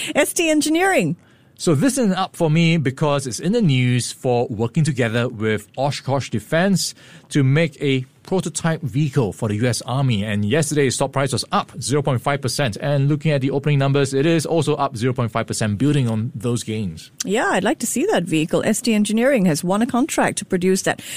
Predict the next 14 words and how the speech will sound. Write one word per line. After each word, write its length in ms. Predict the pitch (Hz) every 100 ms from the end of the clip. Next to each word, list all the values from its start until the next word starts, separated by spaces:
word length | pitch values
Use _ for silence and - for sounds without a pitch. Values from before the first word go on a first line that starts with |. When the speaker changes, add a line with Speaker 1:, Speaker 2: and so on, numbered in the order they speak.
| -
Speaker 1:
prototype 480 | - 233 214 240 175
vehicle 480 | 196 185 220 262 262
for 100 | -
the 120 | 180
U 180 | 180 185
S 140 | 190 -
Army. 460 | 175 196 233 285
It 100 | 226
will 140 | 208 240
be 80 |
customized 840 | 214 - 285 - 226 180 135 196 -
for 160 | 202 -
Arctic 580 | 220 - - - - -
conditions. 840 | - 185 208 - 165 131 - -